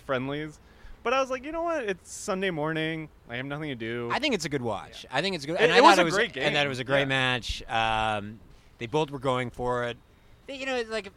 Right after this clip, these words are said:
Speaker 2: the first fifteen minutes were a little sloppy, but, uh, it was.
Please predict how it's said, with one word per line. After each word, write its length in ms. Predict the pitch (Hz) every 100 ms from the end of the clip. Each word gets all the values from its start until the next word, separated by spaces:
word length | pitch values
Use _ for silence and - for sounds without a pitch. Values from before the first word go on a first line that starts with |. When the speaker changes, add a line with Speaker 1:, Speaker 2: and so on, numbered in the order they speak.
| - 190
Speaker 2:
the 60 |
first 300 | 190 247 220
fifteen 260 | 226 - 208
minutes 240 | 190 175
were 80 | 185
a 60 | 170
little 160 | 160
sloppy, 480 | 151 180 160 151 156
but, 240 | 143 143 135
uh, 320 | 131 123 123 - - -
it 60 | -
was. 180 | 233